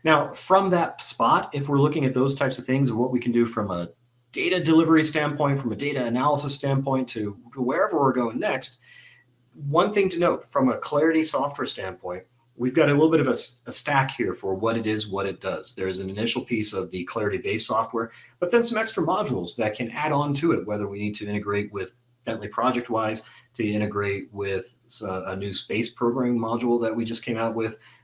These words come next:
to reskin it to be a little bit more appropriate for somebody that's on a, on an owner's side and wanting to look at reports to see things in a different way than somebody that might be a building designer, building engineer cares about.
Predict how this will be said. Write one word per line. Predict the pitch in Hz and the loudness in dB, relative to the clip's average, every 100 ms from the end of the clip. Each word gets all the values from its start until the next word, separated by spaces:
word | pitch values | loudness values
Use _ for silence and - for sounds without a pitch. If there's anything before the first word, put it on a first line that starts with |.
| - | 0
to | 127 120 117 120 - _ - | 4 6 4 -2 -8 _ -6
reskin | 139 175 - - 156 160 | 0 2 2 4 4 6
it | 139 131 | 4 0
to | - | -2
be | 120 120 | 2 4
a | |
little | 117 127 | 4 2
bit | 120 | 2
more | 123 117 | 0 2
appropriate | 120 117 123 120 | 2 4 2 0
for | 120 | -2
somebody | 120 120 117 | 0 2 2
that's | 117 | 2
on | 117 120 117 | 0 0 0
a, | 113 113 - _ _ _ - | -2 -4 -10 _ _ _ -20
on | 117 110 | -10 -10
an | 110 | 0
owner's | 165 175 143 - | 6 6 4 0
side | 95 92 | -4 -6
and | 92 101 | -10 -6
wanting | 110 123 | -2 0
to | 120 | 2
look | 120 120 | 2 0
at | |
reports | 113 113 127 123 - | -2 -2 0 0 -2
to | 110 | -2
see | 131 | -2
things | 131 127 139 | 0 0 0
in | |
a | 135 | 0
different | 151 156 127 | 0 -2 -2
way | 113 | -2
than | 117 117 | -2 -2
somebody | 113 107 107 | -2 -2 -2
that | 107 107 | -2 -4
might | 107 | -6
be | 107 104 107 107 | -4 -2 -2 -4
a | 101 98 | -8 -6
building | 113 107 113 | -2 -2 -2
designer, | 123 123 175 123 85 - | -4 -4 -2 -2 -4 -6
building | 104 107 | -6 -6
engineer | 110 117 143 - - | -4 -2 0 0 -4
cares | - - - | -12 -12 -14
about. | - - | -18 -20